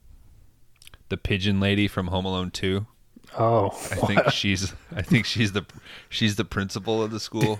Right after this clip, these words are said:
Speaker 2: <laughs> Dude, don't, don't say another word about it. You, you've already given away too much. I'd like to go in as blind now that I know this bit of information.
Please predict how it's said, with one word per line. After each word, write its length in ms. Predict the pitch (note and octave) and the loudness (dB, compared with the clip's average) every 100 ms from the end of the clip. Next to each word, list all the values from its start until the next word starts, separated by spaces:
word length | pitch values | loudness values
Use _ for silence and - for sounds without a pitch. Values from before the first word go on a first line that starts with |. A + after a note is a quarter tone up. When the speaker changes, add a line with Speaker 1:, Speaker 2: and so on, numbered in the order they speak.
| F#3 | -4
Speaker 2:
<laughs> 120 | - | -2
Dude, 240 | C#3 A2+ G#2+ | 2 2 2
don't, 520 | A#2 A#2 - D3 - | 2 2 -2 -12 0
don't 320 | A#2 A#2+ B2 | 2 4 0
say 200 | - A2+ | 2 4
another 300 | A2 A2 A2 | 4 4 4
word 260 | G#2+ A2+ A#2 | 4 2 2
about 360 | G#2+ A2+ G#2+ | 4 4 6
it. 180 | C3 B2+ - _ - - _ - - - - - - | 4 2 -6 _ -20 -20 _ -20 -20 -20 -18 -20 -4
You, 120 | D#3 C3+ - _ - - _ - | 0 0 -2 _ -20 -20 _ 0
you've 120 | B2+ | 4
already 180 | B2+ A#2+ | 4 4
given 260 | B2 A#2+ | 4 4
away 220 | A#2 A#2 | 6 6
too 180 | A2+ B2 | 4 2
much. 360 | A#2 A2 A2+ - | 2 4 2 2
I'd 80 | B2 | 2
like 180 | A#2 - | 2 2
to 80 | B2 | 2
go 220 | A#2 A2+ | 6 6
in 240 | A2 A2 - - - - - - - - - - - | 6 2 -4 -14 -20 -18 -16 -16 -18 -20 -20 -16 -2
as 120 | B2+ A#2+ | 0 0
blind 680 | A2+ A#2 A#2 A2+ A2+ A2+ - | 2 4 6 6 4 0 2
now 200 | A#2+ A#2 | 4 6
that 160 | A2+ A2+ | 4 2
I 80 | A2 | 4
know 220 | A2+ A2 | 4 4
this 200 | A#2 - | 4 4
bit 200 | - G#2+ | 4 4
of 100 | G#2+ | 4
information. 760 | G#2+ - A2 A2 - A#2 A#2 | 0 2 2 2 2 2 0